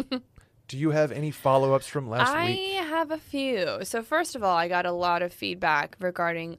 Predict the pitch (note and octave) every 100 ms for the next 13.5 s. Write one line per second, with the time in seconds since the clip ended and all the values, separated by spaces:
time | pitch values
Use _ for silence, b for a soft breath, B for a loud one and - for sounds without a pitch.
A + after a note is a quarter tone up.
0 | - F3 E3+ D#3 D#3+ E3 E3 D#3+ G2 -
1 | - - - - _ G#3+ A3+ B3+ B3+ F3+
2 | G#3 G3+ F#3+ - E3+ - - F#2 C2+ -
3 | b b b - G3 _ G#3+ G3+ G3 G3+
4 | G3 G3 - G3+ G#3 - - B3+ C#4 D#4+
5 | F#4 F4+ - - C#4 C#4+ C#4 - C#4+ C#4
6 | C#4+ C#4 C#4 C4+ - - G#3 G3+ G3+ G3
7 | _ b b b b F#3+ G3+ F3+ D#3+ G2+
8 | - - - E3+ E3 C3+ - - - A1+
9 | B1 - F#2+ G2 - - G3+ G3 G#3+ C4
10 | C4+ C4 A#3+ A#3 A3+ G#3 G3 G3 F#3 F3+
11 | E3 C#3+ G#2+ - F#3 G3 F#3 F3+ F#3+ G3
12 | G#3 G3+ - F#3+ - - G3+ F#3+ G#3+ G3+
13 | G3 F#3 F3 F3 F3